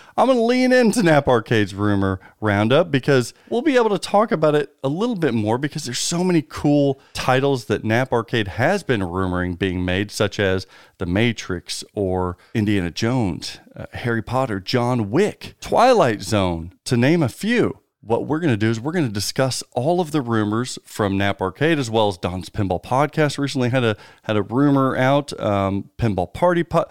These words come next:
there's been a lot of people who have been speculating and adding to some rumors. And I thought it'd be fun, Dennis, if you and I went through each of those rumor titles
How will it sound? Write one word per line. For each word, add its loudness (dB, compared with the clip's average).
there's -4
been 2
a 6
lot 6
of -2
people 2
who 4
have 0
been 2
speculating 0
and -2
adding 0
to -4
some -2
rumors. -2
And 0
I 4
thought 0
it'd 0
be 0
fun, -2
Dennis, -4
if -10
you 0
and 2
I 0
went -4
through -2
each -6
of -4
those 2
rumor -2
titles -2